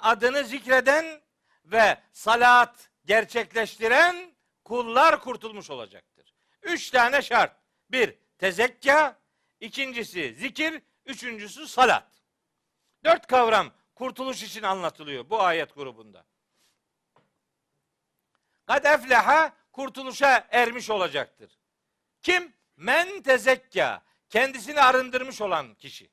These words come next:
Neden arındırılacak? Bir, inancındaki arızalardan.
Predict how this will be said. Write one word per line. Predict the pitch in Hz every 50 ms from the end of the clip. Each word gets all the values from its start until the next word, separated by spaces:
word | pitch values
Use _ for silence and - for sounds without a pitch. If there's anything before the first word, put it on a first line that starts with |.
| _ _ _ _ _ _ _ _ _ _ _ _ _ _ _ _ _ _
Neden | 226 302 339 330 302 285 262
arındırılacak? | 247 226 226 220 214 208 196 202 196 196 196 190 190 208 277 302 - _ _ _ _ _ _ _ _ _
Bir, | 233 262 220 147 - _ _ _ _ _ _ _ _ -
inancındaki | 240 247 247 247 247 240 214 220 247 240 240 240 226 - 233 214 175 123 - _ _ _ _ _ _ _ _ _ _ _ _ _ _ _ -
arızalardan. | 180 196 202 202 202 185 160 202 202 190 196 190 180 175 180 254 294 311 302 262